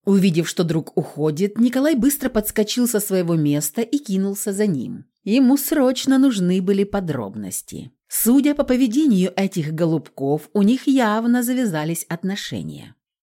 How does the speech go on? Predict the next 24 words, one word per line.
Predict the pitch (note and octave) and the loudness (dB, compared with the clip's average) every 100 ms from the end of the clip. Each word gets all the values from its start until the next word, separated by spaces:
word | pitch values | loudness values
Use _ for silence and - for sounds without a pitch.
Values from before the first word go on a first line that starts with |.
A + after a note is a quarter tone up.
| _ | _
Если | F#3 F3+ A3 D#4 - D#4+ | -4 0 0 0 0 -2
это | - A#3 A#3+ | 0 0 0
подтвердится, | - F3 - D#3+ E3+ D3+ C3 C3+ - - - A#3 | -2 -4 -4 -2 -2 -2 -4 -4 -4 -6 -2 -4
то | A#3+ E4 | 0 2
можно | C#4+ B3+ A#3+ C4+ | 4 2 0 0
гордиться, | C4 C#4+ G3+ D3+ D3+ D3 - D#3+ D#3+ | 0 0 0 -2 -2 -4 -6 -4 -4
ведь | D#3+ D#3 D3+ - | 0 -2 -2 -4
из | E3 D3 | -4 -2
него | D#3+ D#3+ D#3+ | -2 -2 -2
вышел | D3+ D#3+ - D#3 D3+ | -2 -4 -4 -6 -4
идеальный | - G3 A3+ A#3+ A#2+ A2 B3 - | -6 -4 -2 -2 -6 -6 -8 -8
Купидон. | - B2+ D#3 C#3+ A#2+ G2 F#2+ - _ _ _ _ - | -8 -4 -4 -4 -6 -8 -14 -20 _ _ _ _ -4
Антон | F3+ G#3 F#4+ F4 | 0 2 2 2
уже | A#3 | 2
закрывал | G3+ G#3 G3+ F3+ F3 | 0 0 0 2 0
дверь, | E3 A3+ C#4+ | 0 0 0
когда | C4+ A3 G3+ | 0 0 2
друг | F3+ A#3+ A#3+ | 2 0 0
неожиданно | C#4+ D4 G3 G#3 A#3 A3+ | 2 2 0 0 0 0
схватился | A#3 - B3+ B3 E3 E3 G3 | -2 -2 -4 -2 -4 -2 -4
за | F#3 | -2
ручку, | F3 C#3+ - F#3+ - | -4 -4 -8 -8 -6
останавливая | F#3 - G#3 C3+ G#2 A2 A2 A2+ | -6 -4 -4 -4 -6 -10 -8 -8
его. | A2+ A#2 A#2 G#2 | -8 -10 -10 -12